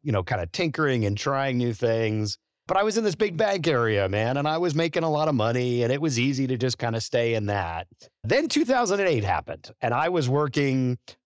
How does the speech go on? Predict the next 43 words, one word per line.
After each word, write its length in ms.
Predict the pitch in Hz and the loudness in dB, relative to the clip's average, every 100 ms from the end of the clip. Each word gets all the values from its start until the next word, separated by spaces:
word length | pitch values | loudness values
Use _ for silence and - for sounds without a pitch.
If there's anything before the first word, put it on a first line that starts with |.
| _ | _
near 640 | 139 143 151 165 214 240 254 | -4 0 2 0 0 0 0
the 100 | 247 | 0
C 220 | - 262 | 0 0
D 160 | 262 254 | 2 2
O 100 | 247 | 2
business. 560 | 269 254 269 262 - | 0 0 0 0 0
I 160 | 180 180 | 0 2
was 180 | 196 156 | 2 0
in 120 | 160 | 0
kind 180 | 160 147 | 0 0
of 80 | |
structured 480 | 135 170 156 165 127 | 0 -2 -2 -2 -4
credit, 580 | - 151 151 156 151 135 | -2 0 2 2 0 0
doing 280 | 131 127 120 | 0 2 0
credit 180 | 135 127 | -2 -4
default 380 | 120 135 135 | -2 0 0
swaps. 680 | - 135 131 131 131 - - - _ _ _ | 0 0 2 2 -2 -4 -8 -10 _ _ _
Not 180 | - 208 | -2 0
the 120 | 202 | 0
stuff 280 | - 196 - | 2 0 0
that 80 | 165 | 0
blew 280 | 131 165 160 | 2 2 4
up, 240 | 143 127 | 2 2
but 140 | 113 117 | -2 -2
real, 340 | 120 214 240 | -2 0 2
real 220 | 170 175 | 2 2
close. 480 | - 135 107 - - 101 | 0 -2 -2 -4 -8 -4
My 180 | 131 | -2
boss 400 | 156 143 143 117 | 0 2 2 0
ran 480 | 104 104 104 98 101 | -2 -2 -2 -4 -6
the 140 | 92 98 | -4 -4
C 180 | 139 | 0
D 140 | 127 113 | 0 2
O 100 | 110 | 2
business 580 | 98 90 82 80 80 - | 2 0 -2 -8 -10 -10
at, 320 | 110 110 104 - 110 | -4 -2 -2 -4 -8
you 80 | 101 | -6
know, 80 | 87 | -4
what 140 | 95 | -4
is 80 | 85 | -2
now 180 | 95 90 | -2 0
Wells 300 | 87 85 - | -2 -2 -2
Fargo. 640 | 95 98 90 82 80 80 | -2 -2 -2 -4 -4 -8